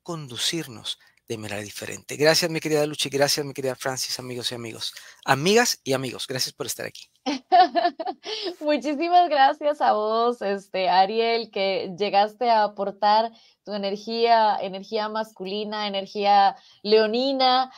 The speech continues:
Speaker 2: eh, energía, energía. Gracias por haber venido, honro tu presencia esta noche, que fue tan,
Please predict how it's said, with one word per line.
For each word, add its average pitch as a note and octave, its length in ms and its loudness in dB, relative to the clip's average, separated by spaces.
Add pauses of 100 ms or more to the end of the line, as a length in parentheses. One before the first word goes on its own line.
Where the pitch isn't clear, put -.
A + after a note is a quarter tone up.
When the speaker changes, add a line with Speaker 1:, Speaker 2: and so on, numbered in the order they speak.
(280)
Speaker 2:
eh, G3+ 680 2
energía, G#3 840 0
energía. E3+ 720 -2
Gracias G3 580 4
por F#3 240 -2
haber F3+ 320 2
venido, G#3 580 0
honro A3 320 2
tu A#3+ 140 -8
presencia G#3 480 -2
esta A3 220 0
noche, A3 520 -2 (280)
que G#3+ 100 0
fue A3 240 2
tan, G#3+ 680 0